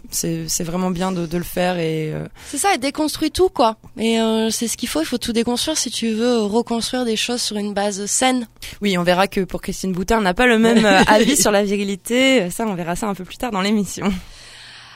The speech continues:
Speaker 2: Alors, on, pour, euh, rendre, euh, toujours être dans cet esprit dépente, hein, je vous propose un petit interlude musical, hein. Sleater-Kinney, Dug Me Out. Alors, Sleater-Kinney, c'est aussi un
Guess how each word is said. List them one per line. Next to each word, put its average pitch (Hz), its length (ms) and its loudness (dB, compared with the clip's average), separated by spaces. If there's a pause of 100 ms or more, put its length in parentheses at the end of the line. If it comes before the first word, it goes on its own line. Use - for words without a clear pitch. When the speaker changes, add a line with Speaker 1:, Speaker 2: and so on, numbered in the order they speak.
(140)
Speaker 2:
Alors, 330 300 6
on, 277 480 6
pour, 339 300 2
euh, 277 100 8
rendre, 302 300 2
euh, 269 680 4
toujours 285 420 -4
être 277 300 -2
dans 240 140 -2
cet 233 240 -2
esprit 254 380 -2
dépente, 269 440 0
hein, 269 100 0
je 226 100 -8
vous 254 100 -6
propose 262 520 -4
un 240 140 -2
petit - 240 -12
interlude 240 560 -4
musical, 233 640 -2
hein. 269 160 0 (340)
Sleater-Kinney, 269 1160 -4 (240)
Dug 254 220 -2
Me 247 120 -2 (180)
Out. 302 420 0
Alors, 226 280 0
Sleater-Kinney, 269 800 -6
c'est - 180 -6
aussi 294 360 -4
un 233 240 -2